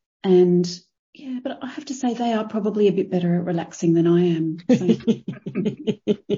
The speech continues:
Speaker 2: That's it. Uh, do you know what? I haven't really thought about that, and that just popped out of my mouth. But I wouldn't say that I've come from a family of high achievers. I'd say that I've come from a family of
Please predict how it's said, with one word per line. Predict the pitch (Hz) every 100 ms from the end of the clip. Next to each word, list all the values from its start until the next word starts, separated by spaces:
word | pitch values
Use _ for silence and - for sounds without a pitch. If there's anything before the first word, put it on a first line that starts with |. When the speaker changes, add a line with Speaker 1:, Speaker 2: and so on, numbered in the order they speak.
| - 202 208 254 - - 302
Speaker 2:
That's | 294 254
it. | 294
Uh, | 294
do | 277
you | 339
know |
what? | 330
I |
haven't | 339 392
really | 330 311
thought | 294 294
about | 285 233 180
that, | 180 160
and | 190
that | 208
just | 226 -
popped | - -
out | 202
of | 175
my | 170 165
mouth. | 190 190 160 -
But | 185 - _ - _ _ _ _
I | 226 233 247 269 277 262 247 -
wouldn't | 208 220 -
say | - 190 165 156 156
that | 170 147 - _ -
I've | 170 -
come | 175
from | 160 165
a | 151
family | 156 151 143
of | 131
high | - 147
achievers. | 131 - 147 135 240 262
I'd | 196 196
say | - 208
that | 190
I've | 175 170
come | - 170
from | - 170
a |
family | 160 165 151 151 147 147
of | 156 143 135